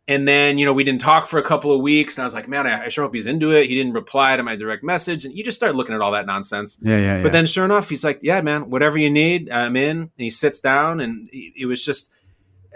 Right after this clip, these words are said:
Speaker 1: I, I really mean this. He was so fucking cool. And in the sense that, like, so professional and so open and so candid and so, like,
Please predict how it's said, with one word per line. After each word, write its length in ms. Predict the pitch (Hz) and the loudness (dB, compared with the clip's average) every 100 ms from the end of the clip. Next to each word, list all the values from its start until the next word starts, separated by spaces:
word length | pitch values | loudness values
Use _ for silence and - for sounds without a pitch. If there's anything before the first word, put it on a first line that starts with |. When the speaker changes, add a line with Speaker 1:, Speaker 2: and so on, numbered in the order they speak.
| 107 - | -8 -2
Speaker 1:
I, 100 | 151 | 2
I 80 | 156 | 4
really 340 | 160 202 202 | 6 8 8
mean 200 | 160 135 | 6 0
this. 320 | 95 - - - _ - | -4 -6 -8 -10 _ -4
He 120 | 170 | -2
was 160 | 156 | 0
so 720 | - - - - 165 180 175 - | -2 -4 -2 0 0 0 -4 -10
fucking 420 | - 156 147 135 | -8 -6 -6 -8
cool. 380 | - 104 82 71 _ - | -10 -12 -12 -16 _ -8
And 140 | 139 | -6
in 160 | 147 156 | -2 -2
the 80 | 151 | 0
sense 340 | - 175 170 | 0 -2 -2
that, 180 | 160 139 | -2 0
like, 260 | 135 123 - _ _ _ | 0 -2 -8 _ _ _
so 200 | - 240 | -2 2
professional 840 | 247 220 - 175 147 - 113 87 - | 2 0 -2 -2 -2 -4 -8 -10 -10
and 100 | 131 | -8
so 240 | - 196 - | -2 -2 2
open 480 | 156 165 147 110 95 | 2 2 0 -4 -4
and 80 | 104 | -6
so 160 | 185 | -6
candid 720 | 160 - 170 180 170 123 98 98 | -8 -6 0 2 2 0 -2 -4
and 120 | 110 | -6
so, 280 | - 160 165 | -2 2 2
like, 300 | 165 135 - | 2 0 -2